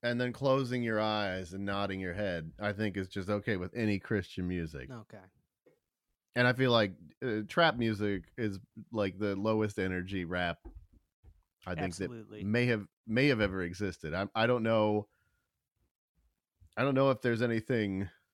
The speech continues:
Speaker 1: Maybe, maybe in Britain.
Speaker 2: Was, was trap music, was
Speaker 1: They have, like, treacle core.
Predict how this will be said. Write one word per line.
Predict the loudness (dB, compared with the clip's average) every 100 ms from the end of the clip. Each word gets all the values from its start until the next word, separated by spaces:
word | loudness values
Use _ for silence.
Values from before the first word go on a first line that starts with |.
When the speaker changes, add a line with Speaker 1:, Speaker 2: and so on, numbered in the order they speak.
| _ _ _ _ _ _ _ _
Speaker 1:
Maybe, | 0 4 4 2 0
maybe | 0 0 2
in | 0
Britain. | 2 0 0 -4 -6 -10 _ _ _ _ _ _ _ _ _ _ _ _ -10
Speaker 2:
Was, | -8 -8 -8
was | -8 -8
trap | -8 -8 -8 -10
music, | -8 -6 -8 -4
was | -6 -2
Speaker 1:
They | 0
have, | 0 0
like, | -2 -2
treacle | 0 0 2 0 0
core. | -4 -2 -4 -6